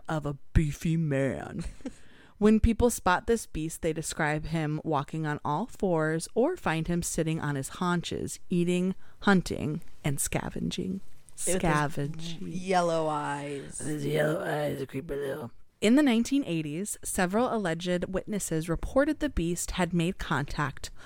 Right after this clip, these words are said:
Speaker 1: with their vehicles, leaving long scratch marks on doors and trunks of these vehicles.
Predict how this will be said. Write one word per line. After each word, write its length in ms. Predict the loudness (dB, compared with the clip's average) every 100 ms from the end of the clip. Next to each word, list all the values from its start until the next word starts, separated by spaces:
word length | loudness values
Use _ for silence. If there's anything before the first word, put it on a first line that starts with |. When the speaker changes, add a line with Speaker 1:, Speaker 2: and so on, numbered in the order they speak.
| -4 2
Speaker 1:
with 200 | 2 4
their 140 | 2
vehicles, 760 | 4 2 2 -2 -4 -4 -6 -8 -10 -8 2
leaving 380 | 2 4 0 0
long 300 | 0 0 0
scratch 500 | -2 2 2 2 -2
marks 260 | -4 -4 -4
on 160 | -2 0
doors 460 | 2 2 0 0 0
and 140 | -2
trunks 600 | -2 -4 -4 -6 -6 -6 -4 -2
of 280 | -2 -2
these 220 | -4 -4 2
vehicles. 640 | 4 4 0 -6 -6 -8